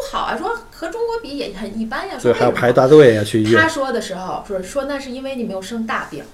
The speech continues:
Speaker 2: 对。
Speaker 1: 你只要生了大病，你就会觉得澳洲医疗非常好。为什么？他，澳洲政府舍得给你用钱啊，
Speaker 2: 对。
Speaker 1: 给你用好，最好的药，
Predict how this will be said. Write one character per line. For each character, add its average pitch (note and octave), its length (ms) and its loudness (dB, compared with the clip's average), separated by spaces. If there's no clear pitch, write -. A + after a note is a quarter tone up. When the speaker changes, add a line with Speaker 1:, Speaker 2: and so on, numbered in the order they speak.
Speaker 2:
对。 F#2+ 160 -4
Speaker 1:
你 F4+ 200 -2
只 A3+ 100 -6
要 G#3 140 0
生 C#4 220 -4
了 C4 80 -8
大 A3+ 220 -6
病， - 160 -14
你 F#3 120 -12
就 A3 140 -4
会 A3+ 160 -4
觉 D#3+ 160 -6
得 C#3 180 -8
澳 G#3 180 -2
洲 E3 160 -8
医 E3 160 -12
疗 D3+ 160 -10
非 F3 180 -14
常 - 180 -16
好。 - 220 -18
为 D#4+ 120 0
什 - 120 -6
么？ A3+ 80 -10
他， G4 140 -2
澳 A#4 140 4
洲 A#4 160 8
政 B4+ 180 2
府 G4+ 80 -4
舍 - 200 -4
得 - 80 -2
给 A4 140 2
你 A#3 80 -2
用 C4 120 -2
钱 - 280 -2
啊， A3+ 200 -4
Speaker 2:
对。 - 120 2
Speaker 1:
给 F#4+ 60 -2
你 A3 180 -2
用 A#3 300 -2
好， - 360 -6
最 F#4 180 2
好 - 240 -8
的 E3 60 -18
药， D3 200 -8